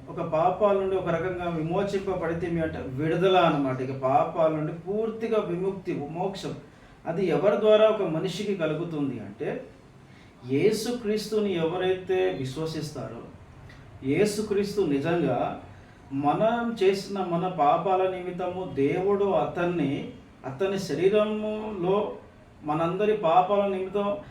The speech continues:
ఆయన శిలువ మీద మరణించాడు అనే విషయాన్ని, ఆ శిలువ మీద ఆయన తన రక్తాన్ని కార్చడం వల్ల మాత్రమే.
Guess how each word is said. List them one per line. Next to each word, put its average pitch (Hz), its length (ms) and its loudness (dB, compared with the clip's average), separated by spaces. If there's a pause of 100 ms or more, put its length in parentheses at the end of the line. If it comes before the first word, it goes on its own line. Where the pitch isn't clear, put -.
(220)
ఆయన 165 200 2
శిలువ 175 420 2
మీద 208 220 2
మరణించాడు 175 1000 0 (640)
అనే 170 180 2
విషయాన్ని, 185 680 0 (140)
ఆ 160 100 2
శిలువ 180 360 2
మీద 226 280 0
ఆయన 175 720 2 (600)
తన 185 320 4
రక్తాన్ని 208 640 2
కార్చడం 196 440 2
వల్ల 180 320 0
మాత్రమే. 151 840 0